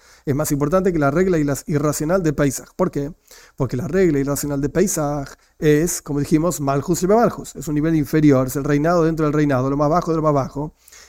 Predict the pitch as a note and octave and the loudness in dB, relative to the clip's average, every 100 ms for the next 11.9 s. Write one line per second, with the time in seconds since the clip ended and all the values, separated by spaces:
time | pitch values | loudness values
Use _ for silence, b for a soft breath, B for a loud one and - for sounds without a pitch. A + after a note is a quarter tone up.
0 | B F3 F3+ F3+ F#3+ F#3 D3 C#3 C#3 C#3+ | B 0 2 2 4 4 2 0 0 -2
1 | - D3 C#3+ C#3+ C3+ F3+ - D3 C#3 C#3 | -2 -4 -2 -2 0 0 -2 -4 -4 -4
2 | D3 C#3+ C3+ G3 D3 F3+ G3+ B3+ A3+ F#3+ | -4 -2 -4 -4 -2 0 0 2 2 0
3 | G3 b b - C#3+ D3+ D#3 E3+ E3+ E3 | -4 b b -6 -4 -2 0 0 0 -2
4 | C#3+ D#3+ D#3 C#3 C#3 D3+ G#3 G#3+ F3 E3 | -2 -2 0 2 0 2 2 2 -4 0
5 | F3+ G3 G3 G#3 G#3 A3+ A#3 B3+ _ _ | 2 2 2 0 2 4 2 0 _ _
6 | _ _ _ _ _ D3+ D3+ A3+ F#3 F3 | _ _ _ _ _ -2 0 2 0 0
7 | B3+ G3+ E3 F#3+ - - E3 D#3+ G3+ B3 | 0 0 -4 -6 -12 -12 -4 0 0 0
8 | C3+ E3 F#3 F3 E3 G3+ C4 D#3 - - | 0 -2 0 0 0 0 0 0 -4 -12
9 | _ _ _ _ C#3+ D#3 D3+ D#3 D3 C#3+ | _ _ _ _ -4 -2 -2 -2 -2 -2
10 | D3 C#3+ E3 D3+ C#3 E3+ F#3 - C#3 C#3 | -2 -2 -2 -2 -2 -2 -2 -2 -6 -4
11 | D#3 E3 D#3 D3 C3+ C#3 A#3+ - C3+ | -4 -4 -4 -2 -2 0 0 0 -10